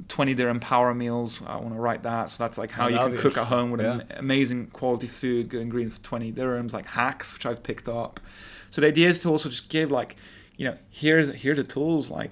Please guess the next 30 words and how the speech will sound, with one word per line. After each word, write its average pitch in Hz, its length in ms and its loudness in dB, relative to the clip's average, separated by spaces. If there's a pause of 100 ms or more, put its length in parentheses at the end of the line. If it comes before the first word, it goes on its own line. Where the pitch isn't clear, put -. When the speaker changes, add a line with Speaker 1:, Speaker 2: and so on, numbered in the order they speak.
Speaker 1:
you - 80 -8
know, 120 80 -4
start, - 520 0
right? 117 300 -4
And 135 120 -4
I 135 60 4
think 147 260 0 (340)
the 143 80 6
idea 143 280 10
then 135 260 8
is 123 260 -2
habit 127 300 2
forming, 117 380 -2
obviously, 113 260 -6
we - 40 -10
touched 117 240 -6
on 117 80 -8
that. 110 120 -6
<laughs> - 60 -4
So, - 120 -8
like, 147 140 -2
in 151 60 2
an 135 100 0
hour, 151 320 8
like, 113 160 0
there's 117 140 -4
a 123 40 2
lot 123 520 4
in 123 180 -2
there. 170 320 0